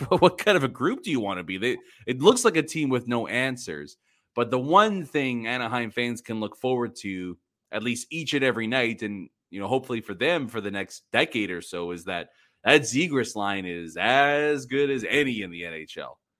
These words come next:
Like, they, they can play. Like, just, just Zegras, Zegras and Terry alone is, is worth the price of admission. It's gonna be, it's gonna be some <laughs> rough times out there in Anaheim. And, and, and, hey, it was a rough night for Zegras. You know, he, his flub inside the, the defensive zone led to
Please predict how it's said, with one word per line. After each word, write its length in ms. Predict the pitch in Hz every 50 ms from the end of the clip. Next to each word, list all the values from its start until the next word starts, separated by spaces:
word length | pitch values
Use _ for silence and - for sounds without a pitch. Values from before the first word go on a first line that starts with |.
| _ _ _ -
Like, 160 | 98 90 78
they, 500 | 107 131 147 156 151 147 147 143 139 139
they 200 | 135 120 143 170
can 200 | 170 - 143 120 107
play. 420 | - 123 123 110 87 76 69 - _ _ _ _ _ _ _ _ _ _ _ -
Like, 200 | 90 98 98 95
just, 300 | 92 143 147 127 - 107
just 300 | 110 127 147 147 131 117
Zegras, 500 | 123 165 190 170 185 202 190 - - -
Zegras 400 | - 180 240 247 277 254 214 - 165
and 100 | 151 135
Terry 320 | - 170 180 180 165 147
alone 400 | 131 120 123 135 147 156 139 117
is, 200 | 107 101 92 92
is 200 | 101 101 98 -
worth 200 | 120 127 120 120
the 60 | 113
price 400 | 107 - - 127 127 123 120 -
of 120 | 113 98 95
admission. 560 | 92 85 98 113 123 120 - - 85 80 78 _ _ _ _ _ _ _ _
It's 80 | -
gonna 180 | - 190 196 220
be, 100 | 185 190
it's 140 | 170 147 127
gonna 180 | 190 226 240
be 120 | 240 233 226
some 200 | - - 175 151 156
<laughs> 0 |
rough 200 | 147 - 185 -
times 400 | - - 180 175 165 - - -
out 180 | 147 143 170 -
there 160 | - 135 127
in 60 | 117
Anaheim. 600 | 110 117 131 135 127 107 92 101 92 87 87 87 _ _ _ _ _ _ _ _ _ _ -
And, 160 | - 135 143 113 147
and, 180 | 156 156 143 110 127
and, 100 | 151 151
hey, 160 | 175 220 233
it 60 | 143
was 140 | 135 147 180
a 60 | 226
rough 220 | 214 233 247 214 190
night 220 | 190 208 214 208
for 100 | - 160
Zegras. 600 | 143 - 165 202 175 165 170 165 156 160 - -
You 80 | 160 156
know, 80 | 131 127
he, 320 | 131 151 190 156 123 98 - -
his 300 | - 131 165 180 147 -
flub 560 | - - - 123 135 151 165 170 160 151 147
inside 480 | 147 135 131 - - 147 147 151 143 131
the, 260 | 135 135 131 127 127
the 100 | 117 127
defensive 420 | 120 120 - 143 143 139 127 127 120
zone 260 | 120 131 135 135 127
led 240 | 113 123 147 151 -
to 360 | - 127 117 107 104 101 98